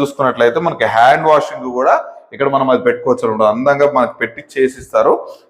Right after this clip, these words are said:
ఇది వచ్చేసరికి ఇగోండి, మనకి దీనికి కూడా ఇగోండి కింద ఇట్లా కనెక్షన్ ఇచ్చి ఇట్లా మా కనిపించకుండా అందంగా డిజైన్ చేశారనమాట. ఇంకా మనం మాస్టర్ బెడ్‌రూమ్‌లోకి అయితే ఎంటర్ అయిపోదాము.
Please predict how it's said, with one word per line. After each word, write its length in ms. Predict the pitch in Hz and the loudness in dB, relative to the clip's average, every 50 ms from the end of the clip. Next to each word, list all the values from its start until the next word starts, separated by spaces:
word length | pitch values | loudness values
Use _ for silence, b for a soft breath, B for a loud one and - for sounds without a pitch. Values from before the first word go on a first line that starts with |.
| B - | B -2
ఇది 100 | 123 139 | 0 0
వచ్చేసరికి 480 | 139 135 135 127 143 127 127 131 190 254 330 370 B B B B - | 0 0 -2 0 0 0 2 2 0 -2 -2 -2 B B B B 0
ఇగోండి, 200 | 139 139 139 135 131 | 2 2 2 4 2
మనకి 180 | 123 123 120 120 107 110 107 113 | 0 0 -2 -4 -6 -6 -4 -2
దీనికి 240 | 127 127 147 147 131 123 | 0 0 0 -2 0 2
కూడా 140 | 143 143 143 131 | 2 4 4 4
ఇగోండి 240 | 120 120 113 104 107 - | 4 4 2 0 -4 -10
కింద 180 | 117 117 110 101 92 - - - - _ _ _ _ _ _ _ _ _ - 120 | -8 -2 -2 -2 -2 -2 -12 -20 -20 _ _ _ _ _ _ _ _ _ -10 -4
ఇట్లా 180 | 120 123 113 104 - - - - - | 0 0 0 0 0 -6 -14 -4 -2
కనెక్షన్ 320 | 120 127 123 - - 147 139 | -2 -2 -2 -4 -6 -10 -10
ఇచ్చి 120 | - - 143 113 | -8 -8 -8 -2
ఇట్లా 140 | 120 117 107 107 110 | 0 0 0 2 0
మా 80 | 110 110 110 107 104 101 101 101 101 95 98 92 - B B B B B - | 2 2 4 4 4 4 2 0 -2 -8 -12 -14 -16 B B B B B -4
కనిపించకుండా 520 | 131 147 151 156 156 - - 147 151 185 202 175 | -2 0 0 -2 -4 -2 -2 -2 2 2 2 2
అందంగా 240 | 170 170 170 170 165 143 | 2 0 0 2 2 2
డిజైన్ 280 | - 135 131 123 120 113 | 4 4 2 2 2 0
చేశారనమాట. 500 | 110 - 101 95 92 92 92 92 90 95 - - b b b b b b b - 117 | 0 0 -2 -4 -4 -4 -6 -8 -8 -8 -10 -12 b b b b b b b -12 -6
ఇంకా 140 | 117 110 - - - 95 - - - - - - 139 | 0 2 2 2 2 -2 -4 -8 -12 -14 -6 -2 0
మనం 160 | 151 165 156 151 143 | 0 0 0 0 0
మాస్టర్ 300 | 143 156 - - 180 170 165 | 0 0 2 0 0 2 2
బెడ్‌రూమ్‌లోకి 400 | 160 147 143 143 143 135 - 131 | 2 2 2 2 2 0 2 0
అయితే 100 | 123 127 120 107 | 2 2 2 0
ఎంటర్ 180 | 101 113 113 107 | 2 0 0 0
అయిపోదాము. 420 | - 104 98 101 107 120 165 | 2 2 2 2 2 2 2